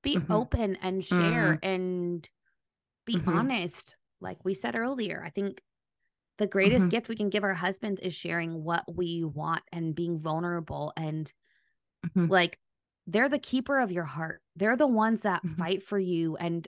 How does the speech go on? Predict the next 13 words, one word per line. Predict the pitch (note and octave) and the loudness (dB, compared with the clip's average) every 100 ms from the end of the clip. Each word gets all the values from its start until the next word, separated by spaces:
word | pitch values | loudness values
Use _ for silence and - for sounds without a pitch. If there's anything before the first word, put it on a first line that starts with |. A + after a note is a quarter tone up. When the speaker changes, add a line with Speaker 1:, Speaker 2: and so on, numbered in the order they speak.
| - | -12
Speaker 1:
see | - - F#3+ | -10 -4 -2
you | F#3+ F#3 F3 D3+ F3 | 2 6 6 4 0
and | F3 | -2
care | - F#3+ G3 | -2 2 4
about | G3+ F3 - | 4 2 0
you | F3 | -6
deeper | F3 F3 F3+ | -6 -2 -2
than | E3+ - - | -2 -4 -2
anyone. | A#3+ A#3 E3 D#3 | 0 2 2 0
Give | G3 A3 | -2 -2
them | - B3 F#3+ - | 0 0 0 -4
a | F3+ F3 D#3 | -2 -2 -4
fair | - - F3 G#3+ F#3+ D#3+ | -8 -8 -2 2 2 0